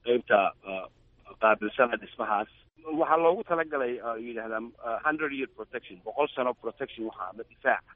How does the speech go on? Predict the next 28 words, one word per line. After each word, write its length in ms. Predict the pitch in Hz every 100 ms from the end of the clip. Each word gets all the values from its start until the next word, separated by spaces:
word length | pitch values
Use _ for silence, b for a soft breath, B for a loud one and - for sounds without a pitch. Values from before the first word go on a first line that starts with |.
| _ _ _
ayay 240 | 110 127 123
sameeyeen, 480 | - 98 101 107 110
wixii 180 | 127 127
bay 120 | 110
adkeeyeen, 640 | 82 - 107 104 107 113 120 -
dhulkay 300 | 127 123 110
hoos 280 | 107 107 -
u 60 |
galeen, 400 | 104 98 101 107 117 _ _ _ _
waxay 220 | 104 113 110
soo 180 | 117 123
dhigeen. 280 | 107 104 113
Markii 220 | 147 151
hore 180 | 147 147
may 220 | 151 143
lahaan 300 | 117 127 127
jirin, 280 | 117 120 120 113 101
ah, 200 | 101 92 82
waxaa 260 | 90 110
la 80 | 107
yidhaahdo 340 | 98 98 101 107
steel 280 | - 139 120
beams 280 | 117 117 110
ama 180 | 101 110
la 80 | 110
yidhaahdo 240 | 104 113
biraha 280 | - 120 117 95
adag 320 | 95 101